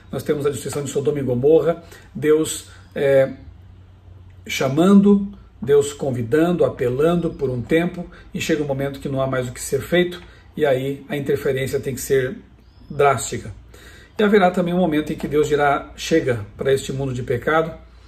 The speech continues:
Os avisos foram dados, os profetas pregaram, anunciaram,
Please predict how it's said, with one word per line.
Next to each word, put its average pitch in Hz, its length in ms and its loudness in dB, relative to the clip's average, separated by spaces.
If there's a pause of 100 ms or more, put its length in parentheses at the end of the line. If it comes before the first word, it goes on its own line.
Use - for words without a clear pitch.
(380)
Os 135 160 -2
avisos 139 320 0
foram 127 200 -2
dados, 143 420 0
os 131 100 -6
profetas 139 480 0
pregaram, 147 720 -2
anunciaram, 143 800 0